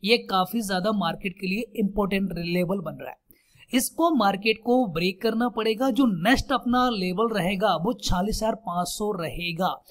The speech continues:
जिसको मार्केट को ब्रेक करना पड़ेगा, तब जाके मार्केट के अंदर एक तेजी आएगी,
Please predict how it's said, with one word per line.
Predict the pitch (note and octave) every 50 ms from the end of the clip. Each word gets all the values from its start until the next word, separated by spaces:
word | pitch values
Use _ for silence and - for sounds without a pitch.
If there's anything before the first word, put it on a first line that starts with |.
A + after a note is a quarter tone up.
| - _ _ _ _ _ _ _ -
जिसको | - D3 C#3 A3 C#4 - - - - - A3 A3 A#3 B3+ B3 A#3
मार्केट | F#3+ F3+ F3 F3 F#3 - - G#3 G#3 G3 - -
को | - F#3 F3+ F#3+ G3+ G#3+ F#3+
ब्रेक | D#3 C#3 E3 F3+ F#3 G#3 A#3 A3+ _ - -
करना | F#3+ F3+ F3+ F#3+ G3 G#3 G#3 G#3 - -
पड़ेगा, | F#3 F3+ F#3 F#3 F3+ F#3 G#3 A3 A#3 A#3 - -
तब | A3+ A#3 A3+ B3+
जाके | G3 F3+ F#3+ F3+ F3 - - F#3+ G3+ G#3+ G#3
मार्केट | F#3+ E3+ E3 E3 E3+ - - F#3 F3+ - - -
के | A3
अंदर | G3 F3+ E3+ F3+ F3+
एक | F#3+ F#3 -
तेजी | - - E3 E3 E3 D#3+ F3 F3+
आएगी, | F3 F3 F3+ F3 E3 G#3 A#3+